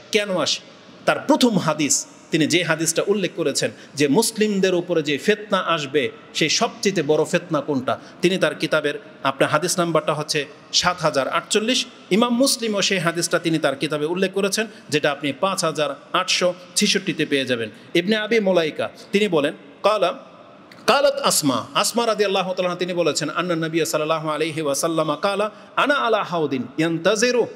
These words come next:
আমি আমার হাউজের পাশে অপেক্ষমান থাকব, মাই ইয়ারিদু আলাইয়া, যারা আমার হয়ে অতিক্রম করবে তাদেরকে পানি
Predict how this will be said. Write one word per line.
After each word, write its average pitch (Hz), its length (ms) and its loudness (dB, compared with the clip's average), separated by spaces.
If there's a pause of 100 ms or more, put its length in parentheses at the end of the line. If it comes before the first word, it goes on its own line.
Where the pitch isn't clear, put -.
(420)
আমি 220 260 4
আমার 240 380 0
হাউজের 214 560 0
পাশে 214 540 -2
অপেক্ষমান 190 760 -2
থাকব, 160 560 0 (240)
মাই 180 400 2 (280)
ইয়ারিদু 220 440 4
আলাইয়া, 139 460 0 (160)
যারা 156 260 2
আমার 202 280 2
হয়ে 208 180 0
অতিক্রম 202 560 -2
করবে 185 360 0 (200)
তাদেরকে 170 460 0
পানি 196 360 -2